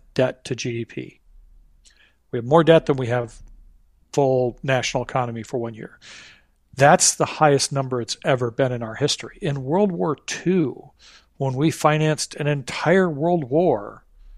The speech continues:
we, we peaked at a hundred and nineteen percent. Now, a lot of people say, "Well, a lot of that's covid. We spent a lot of money," and we did, but so did everybody else. So how does our one twenty-eight compare to other countries? Well, Italy,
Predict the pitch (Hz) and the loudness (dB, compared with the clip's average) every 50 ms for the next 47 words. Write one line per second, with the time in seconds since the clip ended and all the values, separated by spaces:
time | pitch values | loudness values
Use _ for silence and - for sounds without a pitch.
0 | - - - - - - _ _ _ _ - 135 147 147 143 143 - - 139 139 | -20 -20 -20 -20 -20 -20 _ _ _ _ -2 0 2 2 2 2 0 -2 -2 -4
1 | 135 - - 156 151 143 - - 131 120 123 - - 151 143 139 120 123 120 120 | -4 -2 0 0 0 0 0 -2 -2 -2 -2 -2 -2 -2 -2 -4 -4 -6 -8 -6
2 | 123 127 127 135 _ - - - 139 135 131 131 - 127 110 - - - 131 - | -6 -6 -6 -8 _ -12 -10 -8 -6 -6 -8 -8 -10 -10 -10 -8 -8 -8 -8 -10
3 | - - _ _ _ _ _ _ _ _ - - _ - - - - - _ - | -12 -18 _ _ _ _ _ _ _ _ -20 -20 _ -20 -20 -20 -20 -8 _ 4
4 | 190 170 135 123 131 139 139 135 127 143 131 135 131 - - 147 131 127 123 123 | 4 6 6 8 8 8 8 6 4 0 -2 0 0 2 4 4 4 2 2 2
5 | 127 147 160 156 143 127 - - - - 147 131 127 117 113 - - - - 135 | 2 4 6 6 6 4 2 -2 -4 0 0 2 2 0 -2 -8 -10 -8 -8 -6
6 | - - 165 156 151 147 139 135 131 131 - 165 190 202 175 165 120 - - _ | -2 0 2 4 4 4 2 2 -2 -4 -2 0 2 2 4 2 2 0 -4 _
7 | _ _ - - - - - - - _ _ - 147 - - 185 165 156 156 156 | _ _ -20 -20 -20 -20 -20 -20 -20 _ _ -2 2 6 8 8 8 10 8 8
8 | 151 139 139 127 135 151 151 131 113 - - - - - - - _ _ _ _ | 8 6 4 4 4 2 2 2 -2 -6 -10 -10 -10 -10 -10 -12 _ _ _ _
9 | _ _ _ - - - - 175 165 156 151 151 143 - - 190 214 214 - - | _ _ _ -8 -4 2 6 8 8 10 8 8 6 4 4 4 4 4 6 6
10 | 180 175 165 151 143 160 170 165 151 - - 165 151 147 147 151 151 147 - - | 6 6 4 4 2 0 0 0 -4 -4 -4 -2 -2 0 0 0 0 -2 -4 -10
11 | 127 - - 143 135 135 131 127 - - 139 139 139 - - - 160 156 - - | -10 -6 -4 -2 -2 -2 -2 -2 -2 0 2 2 0 0 -2 -4 -6 -6 -6 -12
12 | - - - - - - _ _ _ - - - - - - - _ - 160 156 | -14 -16 -16 -16 -16 -16 _ _ _ -20 -20 -20 -20 -20 -20 -20 _ 4 6 8
13 | 156 156 156 151 - - 196 196 202 175 127 120 120 131 139 139 - | 10 10 8 8 6 6 6 8 8 8 6 6 2 -2 -4 -6 -10